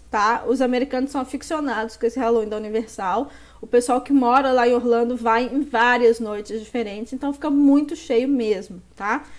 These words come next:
Eu vou dar dica aqui pra vocês de como fazer o máximo possível num dia de Halloween, é, pra vocês aproveitarem ao máximo.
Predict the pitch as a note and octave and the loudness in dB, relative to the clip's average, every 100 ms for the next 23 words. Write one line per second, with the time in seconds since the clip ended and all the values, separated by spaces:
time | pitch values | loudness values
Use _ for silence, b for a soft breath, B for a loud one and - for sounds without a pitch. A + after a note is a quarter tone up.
0 | B G#3 G#3+ A#3+ C4+ B3+ - C#4+ E4 C#4+ | B -10 -4 2 2 2 0 -2 -2 -6
1 | C#4+ C#4+ B3 B3 A#3+ C4 C4+ - B3+ C#4 | -4 -2 -4 -2 2 2 0 -8 -2 -2
2 | E4+ - D#4 D4 C4+ C4 D4+ - F4+ F#4 | -2 -6 -4 -2 0 2 0 -2 -10 -10
3 | F#4 - C4+ C4 D4+ D4+ B B B - | -10 -4 -2 0 -2 -6 B B B -4
4 | C4 C#4 B3+ B3 C4+ C4 A#3+ A3 G#3 A#3 | 0 2 4 2 2 2 2 2 -2 -4
5 | C#4+ - B B - - A3+ A#3 A3+ A3+ | -4 -8 B B -20 -6 -2 2 2 0
6 | A#3+ A#3 B3+ B3+ B3+ B3+ B3 B3+ A#3+ C4 | -2 -2 -2 -2 -2 0 0 0 -2 0
7 | D4 F#3+ C#3+ - - | -2 -2 -6 -10 -20